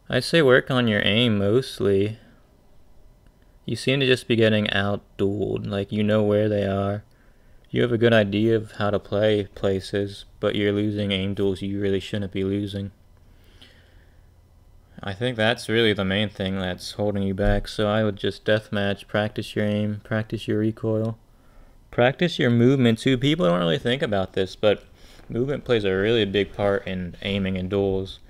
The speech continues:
Being able to strafe, counter strafe yourself so you can get the accurate shot off before waiting for your own guy to slow down. Like, you're holding W, and then instead of letting go of W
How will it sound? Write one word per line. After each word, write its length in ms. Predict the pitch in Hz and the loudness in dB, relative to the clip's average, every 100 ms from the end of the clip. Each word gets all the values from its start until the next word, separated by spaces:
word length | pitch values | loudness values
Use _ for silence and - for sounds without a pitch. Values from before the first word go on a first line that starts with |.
| - - - - | -20 -20 -12 -2
Being 180 | 110 | 0
able 220 | 107 104 101 | 2 2 0
to 100 | 95 | -2
strafe, 420 | - 107 107 104 | -2 0 0 0
counter 320 | - 101 104 | -4 -4 -4
strafe 400 | - 110 107 - | -4 -2 -2 -2
yourself 440 | 104 - 110 107 | -8 -2 0 0
so 100 | - | -2
you 140 | 107 104 | -4 -4
can 160 | 104 | -4
get 180 | 101 101 | -4 -4
the 260 | 104 98 - - | -2 -2 -4 -4
accurate 420 | 101 98 104 101 | -4 -2 -2 -2
shot 320 | - 101 98 | -2 -2 0
off 340 | 110 117 117 - | 2 2 -2 -8
before 540 | 101 - 104 101 98 - - - | -8 -4 0 2 2 -2 -20 -12
waiting 300 | 107 104 104 | -2 0 0
for 160 | 101 107 | 0 0
your 160 | 104 101 | 2 2
own 160 | 101 | 2
guy 180 | 98 95 | 2 2
to 80 | 104 | 0
slow 300 | - 120 117 | -2 -2 0
down. 240 | 120 120 | 0 -2
Like, 180 | 101 92 - - - _ | -2 -4 -8 -20 -20 _
you're 120 | - | -4
holding 280 | 101 98 101 | 0 0 2
W, 380 | 98 101 107 107 | 2 2 2 0
and 100 | 104 | 0
then 140 | 98 | -2
instead 320 | 95 - 107 101 | -4 -2 0 0
of 240 | 95 - | -2 -2
letting 280 | 98 101 98 | -2 0 2
go 200 | 101 107 | 4 4
of 80 | 113 | 4
W 480 | 117 123 139 165 | 2 2 -2 -4